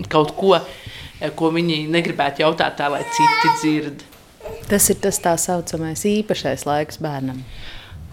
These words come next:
Speaker 1: Jā, īpašais laiks. Mums ir arī saucamie lielie individuālie laiki.
Speaker 2: Oho.
Speaker 1: E, tad mēs kaut kur aizbraucam, tas ir dienu vai pusotru.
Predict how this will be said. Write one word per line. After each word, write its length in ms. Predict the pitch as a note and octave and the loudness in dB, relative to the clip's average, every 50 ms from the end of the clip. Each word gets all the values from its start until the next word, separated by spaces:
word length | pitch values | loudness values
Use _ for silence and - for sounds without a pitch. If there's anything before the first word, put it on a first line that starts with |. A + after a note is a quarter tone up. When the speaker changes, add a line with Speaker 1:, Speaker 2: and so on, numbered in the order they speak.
| - - - - - - - | -16 -18 -18 -18 -14 -10 -8
Speaker 1:
Jā, 380 | F3 F#3 F#3 G3+ G#3+ E3 - - - | -8 -4 2 4 6 6 6 4 2
īpašais 540 | F#3+ G#3 G#3 - - - - C#3 - - - | 2 0 0 0 -2 -2 0 0 -2 0 2
laiks. 200 | D3+ D#3+ D#3 - | 2 2 4 4
Mums 240 | G3 F#3+ G3+ G3+ - A3 | 4 6 6 6 6 6
ir 120 | G3+ F#3+ | 6 8
arī 160 | F3+ F3 F3 E3 D#3+ D#3 - E3 E3 | 8 10 10 10 10 8 8 4 2
saucamie 540 | D#3+ - F#3 F#3+ F#3+ - F#3 E3+ D#3+ D#3 D3+ C3 - - - | 4 6 6 6 6 4 4 6 6 8 6 6 4 4 6
lielie 560 | E3+ F#3+ G3+ G3+ G3+ F#3+ F3 F3+ G3 G#3+ A3 A3 - A#3+ C4+ | 8 8 10 10 10 10 10 10 8 8 6 6 6 4 4
individuālie 680 | C4+ C4+ C4+ B3+ B3 G#3+ A3 A#3 A3 A3 A3 A#3 G#3+ G#3 | 4 6 6 4 6 6 6 8 8 8 6 6 4 4
laiki. 540 | G#3+ G#3 G#3 G#3+ A3+ A#3+ A#3 - B3 A3 - - - - - C3 - | 4 6 6 6 6 4 4 2 -2 -2 -2 -6 -12 -18 -18 -12 -8
Speaker 2:
Oho. 120 | E3 D3+ D#3 - | -6 -4 -4 -4
Speaker 1:
E, 160 | - - - - - - - - - - - | -4 -2 0 0 2 2 0 -2 -2 -2 -2
tad 120 | E3 D#3 | -2 0
mēs 240 | F3 E3 D#3+ D#3 - - | 2 2 2 2 2 4
kaut 200 | F3 D#3+ D#3 - | 4 4 4 4
kur 140 | - D#3+ E3 | 2 2 4
aizbraucam, 680 | E3+ F3+ F#3 E3 D3 E3+ D#3 C#3+ D3 D3 - D3 C#3+ - | 6 6 4 4 4 4 6 6 4 4 0 -2 -2 -2
tas 160 | D#3 D#3 - | -4 -4 -4
ir 140 | D#3+ C#3 C3+ | -4 -4 -4
dienu 460 | C#3+ F3 F3+ F#3+ F#3+ F3 D#3+ D#3 D3 C#3+ | -4 -4 0 2 2 2 2 2 0 0
vai 100 | C#3 C3+ C#3 | 0 0 0
pusotru. 680 | - D#3 D3+ D3+ D#3 C#3+ D3 D#3+ E3+ E3+ E3+ - D#3 | -2 -4 -4 -4 -6 -4 0 0 0 0 -2 -4 -6